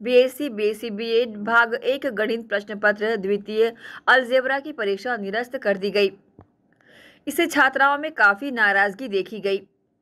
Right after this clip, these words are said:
हेमचंद यादव यूनिवर्सिटी की कुलपति की बड़ी लापरवाही इस मामले में उजागर हुई है।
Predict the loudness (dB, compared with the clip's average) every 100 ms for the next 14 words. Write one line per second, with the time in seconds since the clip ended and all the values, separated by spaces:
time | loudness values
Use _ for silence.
0 | _ _ _ _ _ _ _ _ _ _
1 | 2 2 2 0 4 4 4 0 0 -2
2 | -2 -6 -6 -6 -6 -4 -4 -2 -4 -4
3 | -6 0 2 2 4 4 4 -2 0 0
4 | -2 -8 -8 -4 -4 -2 -4 -2 -6 0
5 | 0 2 0 0 0 2 0